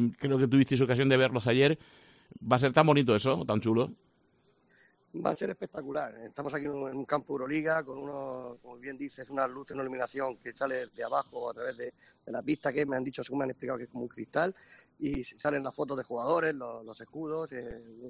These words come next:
Speaker 2: va a ser espectacular, eh, cuando se vea el partido en directo. Eh, a nosotros nos encantó, nos dejó la verdad que, que boca abierta.
Speaker 1: ¿Cómo está la expedición a estas horas que estamos hablando con Antonio Gómez Fairén, para no entorpecer lo,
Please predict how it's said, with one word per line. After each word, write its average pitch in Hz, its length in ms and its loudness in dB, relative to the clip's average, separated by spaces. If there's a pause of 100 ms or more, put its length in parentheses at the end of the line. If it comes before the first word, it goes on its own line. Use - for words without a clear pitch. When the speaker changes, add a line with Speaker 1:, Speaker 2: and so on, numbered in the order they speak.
(220)
Speaker 2:
va 147 60 -2
a - 20 -2
ser 165 140 -2
espectacular, 131 600 -6
eh, 113 340 -14
cuando 120 200 -10
se 123 100 -10
vea 131 80 -4
el 120 60 -8
partido 127 320 -6
en 117 60 -8
directo. 131 420 -6 (480)
Eh, 127 420 -6 (840)
a 127 120 -2
nosotros 151 320 -2
nos 147 100 0
encantó, 135 400 -4
nos 110 140 -16
dejó 117 180 -8
la 123 80 -4
verdad 123 220 -4
que, 117 300 -8 (200)
que - 60 -6
boca 117 180 -6
abierta. 117 320 -8 (340)
Speaker 1:
¿Cómo 151 180 6
está 170 180 10
la 170 80 8
expedición 180 440 6
a 151 60 4
estas 135 240 0
horas 160 300 4
que 123 640 2
estamos 131 300 4
hablando 131 300 8
con 123 120 4
Antonio 123 380 4
Gómez 123 260 4
Fairén, 139 340 4
para 127 160 6
no 120 80 6
entorpecer 127 560 4
lo, 127 80 2